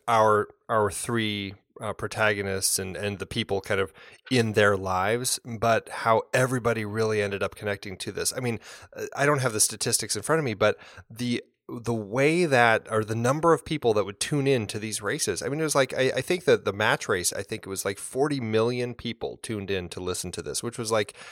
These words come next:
um, uh, the, via radio, and which I think they, it was like in retro, or if you, if you look statistically at how many people that was versus how many people were in the United States at the time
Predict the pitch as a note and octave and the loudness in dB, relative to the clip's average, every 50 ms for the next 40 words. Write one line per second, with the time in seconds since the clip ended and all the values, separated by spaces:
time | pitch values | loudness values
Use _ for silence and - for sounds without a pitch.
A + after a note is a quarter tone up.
0 | - - - - _ _ - G#2+ G#2 G2+ F#2+ G2 - A2 A2+ A2 G2+ F#2+ G2+ G#2 | -18 -20 -20 -20 _ _ -4 0 0 0 0 -2 -4 -6 -6 -6 -6 -8 -8 -6
1 | A2 B2 B2 G#2+ G2 F#2+ G2+ A2+ C#3 C#3+ A#2+ G2 D#2+ C2 C2+ E2+ - - - - | -2 4 4 4 6 6 4 4 2 2 0 -2 -2 -2 -4 -8 -10 -14 -20 -20
2 | _ _ _ _ B2 B2+ C3 B2 A#2+ A#2+ B2 C3+ - D3 C3 - - - A#3+ A3+ | _ _ _ _ 0 2 4 4 4 4 2 4 4 4 2 4 4 4 4 4
3 | - - - - B2 A2 B2 A#2+ A#2+ A#2 - - - A#2+ A#2+ A#2+ A#2 B2+ A#2+ A#2 | 2 -4 -10 -12 0 2 2 2 2 0 -2 -4 -6 -6 -4 -2 2 2 2 2
4 | - - - _ - C3 B2 A#2+ A#2 A2 B2 C#3 - - - D3 B2+ - - B2+ | 2 -2 -12 _ -2 -2 -2 0 0 4 4 4 4 4 2 0 0 2 0 0
5 | B2 A2+ A#2+ A#2 - B2+ A#2+ - C3+ - - C3 A#2+ A#2+ C#3 F3+ F#3 - - - | 0 0 -2 -4 -4 -4 -4 -4 -6 -6 -6 -4 -2 2 2 2 2 2 0 0
6 | C#3+ - - E3+ D3+ - D3 C3 - A2 G#2 G2+ - A#2+ B2 B2 B2 A#2 G#2+ - | 0 0 0 0 2 2 0 0 0 0 0 0 0 0 0 0 0 -2 -2 -4
7 | C3+ B2+ - A#2+ A2 G#2+ G#2 G2+ G#2 G#2 G#2 G#2 G2 - - - - - - - | -6 -2 0 2 4 4 4 4 4 4 4 4 2 0 -2 -6 -12 -20 -20 -20
8 | _ - G2 A2 G#2+ G2+ - A#2 G#2 - A#2 A2+ G#2+ G#2+ G2+ - A#2 A2 - G#2 | _ -2 4 4 6 6 4 2 0 -2 -2 0 0 0 -2 -2 -4 -2 0 0
9 | G2+ G2 G2+ G2 F#2+ F#2 F#2 F2+ F#2 F2+ F2 F2 - - - F3 F#3 F#3 - - | 2 2 0 0 -2 -6 -8 -8 -8 -8 -8 -4 0 0 2 4 2 2 2 0
10 | - - - - A2+ G#2 F#2+ F#2 F2+ F#2 F2+ F#2 F#2+ | -2 -4 -10 -6 -2 0 0 0 -2 -4 -8 -12 -14